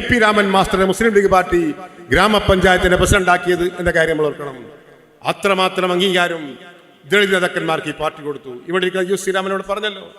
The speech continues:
രണ്ട് തവണ അദ്ദേഹം സംവരണ മണ്ഡലത്തിലാണ് ജയിച്ചതെങ്കിൽ മൂന്നാമത്തെ തവണ പാർട്ടി യു സിയെ നിർത്തിയത് ജനറൽ സീറ്റിലാണ്.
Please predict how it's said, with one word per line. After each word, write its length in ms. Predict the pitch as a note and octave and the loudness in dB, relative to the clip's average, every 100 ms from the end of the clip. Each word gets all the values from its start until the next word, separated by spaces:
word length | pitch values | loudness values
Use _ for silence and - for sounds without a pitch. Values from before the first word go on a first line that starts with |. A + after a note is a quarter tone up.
| - - _ C3+ E3 | -20 -20 _ -6 -2
രണ്ട് 220 | F#3+ F#3+ F#3+ | -2 -2 0
തവണ 240 | F#3+ G3 G3+ G3 G3 - - - | 0 0 -2 -4 -12 -18 -12 -6
അദ്ദേഹം 260 | G3 F#3+ F#3 F#3 | -2 0 0 -2
സംവരണ 340 | G#3 A3 A3 G3+ | -2 -2 -2 -2
മണ്ഡലത്തിലാണ് 360 | G3 F#3 F#3+ F#3 | -4 -6 -6 -4
ജയിച്ചതെങ്കിൽ 440 | F3+ F3+ E3+ E3+ C#3+ - - _ - B2 | -4 -6 -8 -12 -16 -20 -20 _ -10 -2
മൂന്നാമത്തെ 420 | G#3 C4 C4 B3+ A3 | 2 2 0 -2 -2
തവണ 160 | G3+ F#3+ D#3+ | -2 -2 0
പാർട്ടി 380 | F3+ E3+ F3+ F3+ E3 - - - G#3 | -2 -2 -4 -4 -6 -14 -20 -6 -2
യു 80 | C#4+ | -2
സിയെ 160 | C4 A#3+ G3 | 0 0 0
നിർത്തിയത് 420 | G3+ F#3+ D#3+ E3 C#3+ - - - - C#3 | -2 -4 -4 -8 -10 -16 -20 -20 -6 -2
ജനറൽ 280 | G3+ B3 B3 | 0 0 0
സീറ്റിലാണ്. 420 | C4 C#4 A#3 - | -2 -2 -4 -4